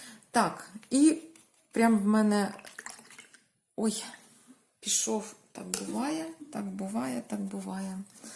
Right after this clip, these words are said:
Сонячна плямка впала на дівчину. В мене під рукою спонжик.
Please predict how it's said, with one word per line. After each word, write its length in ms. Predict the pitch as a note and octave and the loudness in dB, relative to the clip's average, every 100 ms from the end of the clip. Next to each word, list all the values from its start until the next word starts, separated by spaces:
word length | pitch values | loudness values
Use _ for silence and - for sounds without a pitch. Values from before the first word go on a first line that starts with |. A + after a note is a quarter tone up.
| - - | -8 6
Сонячна 680 | - G#3+ G#3+ G3+ - G3+ | 6 8 6 4 2 2
плямка 560 | G3+ G3+ A3 A#3 A3+ A3 | 2 2 4 4 2 -6
впала 580 | - - - G3+ G#3 G3+ | -10 -12 -2 0 2 2
на 140 | G3+ | 2
дівчину. 720 | G3 G3 G3 - - G3+ G3 G#3 - _ - _ _ _ _ _ _ _ _ _ _ _ | 2 -2 -8 -8 -4 -2 -4 -6 -14 _ -20 _ _ _ _ _ _ _ _ _ _ _
В 60 | G3 | 0
мене 340 | G3+ G#3+ G3+ | 4 6 4
під 240 | G3+ F#3+ F#3 | 0 -4 -6
рукою 460 | G3 - G3 F#3+ | -6 -6 -4 0
спонжик. 640 | F3+ - - F#3+ F#3+ G3 | 2 2 0 -4 -4 -4